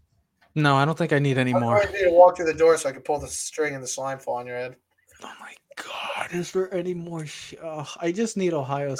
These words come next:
Speaker 2: would be
Speaker 1: State.
Speaker 2: an idea when he comes up.
Speaker 1: I need
Speaker 2: Pull the thing and have the slime fall on his head. As he
Speaker 1: Who,
Speaker 2: walks
Speaker 1: me?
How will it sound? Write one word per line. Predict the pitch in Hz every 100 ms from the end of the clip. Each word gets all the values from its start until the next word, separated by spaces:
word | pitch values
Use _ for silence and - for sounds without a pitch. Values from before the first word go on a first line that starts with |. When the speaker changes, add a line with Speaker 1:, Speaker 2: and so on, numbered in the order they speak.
| -
Speaker 2:
would |
be | 127 123
Speaker 1:
State. |
Speaker 2:
an | 120
idea | 131 - 151 131
when | 127
he | 127
comes | 131 123
up. | 139 131 - _ _ _ _ _ _ -
Speaker 1:
I | 131 135
need | 135 147 151 143 139 _ _ _ -
Speaker 2:
Pull | 131
the | 135
thing | 131 135 143 - _ -
and | 123
have | 123 123
the | 123
slime | - 127 127
fall | 135
on | 139 143
his | 139
head. | 147 151 _ _ _ _ _
As | 123
he | 139
Speaker 1:
Who, |
Speaker 2:
walks | 135 131
Speaker 1:
me? | 131 226